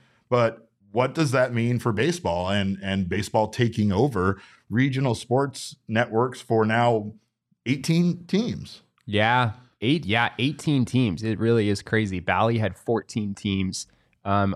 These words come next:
Speaker 2: I'll list those off just so that everyone knows real quick. We have the Diamondbacks, of course, the Braves, the Reds, Guardians, Tigers, Royals, Angels, Marlins, Brewers, Twins, Cardinals, Padres, Rays, Rangers. Those are all of the, the Bally sports teams that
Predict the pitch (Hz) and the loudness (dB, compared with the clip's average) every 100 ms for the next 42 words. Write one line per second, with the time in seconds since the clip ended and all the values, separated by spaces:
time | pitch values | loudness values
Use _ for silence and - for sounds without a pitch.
0 | - 156 165 165 151 127 117 104 95 - | 0 0 2 0 0 0 2 2 0 0
1 | 104 - 101 98 95 92 90 87 87 80 | -8 -4 -2 0 0 -2 -2 -2 -2 -4
2 | 78 78 - 85 87 95 85 85 98 104 | -6 -10 -10 -12 -8 -8 -8 -4 -2 0
3 | 104 98 95 95 - - 90 92 - - | -2 0 0 0 -6 -8 -4 -4 -6 -12
4 | 90 107 107 107 101 82 95 101 92 - | -6 0 2 2 -2 -2 2 2 0 0
5 | 110 110 104 92 - 107 104 101 87 95 | 2 2 -2 -6 -2 -2 0 -2 -2 0
6 | 113 123 113 - 107 110 107 107 101 - | 2 2 0 -4 -6 -4 -2 -4 -4 -14
7 | - _ _ 101 131 156 156 151 113 120 | -20 _ _ 0 2 4 2 2 0 2
8 | 131 123 113 - - 127 120 110 - - | 4 4 2 -2 -4 2 4 2 -2 0
9 | 110 104 104 104 - 107 101 95 101 95 | 0 2 0 -2 -2 0 2 0 -2 -2
10 | 85 90 92 90 - 82 87 82 82 - | -2 0 0 -2 -6 -4 -2 -2 -8 -12
11 | - - 90 95 92 92 90 92 85 78 | -8 -2 -2 2 4 4 2 -2 -2 -2
12 | - _ _ 90 92 85 85 - 87 87 | -8 _ _ 0 2 2 0 -4 -4 -4
13 | - 85 82 80 87 78 | -4 -2 -2 -2 -2 -4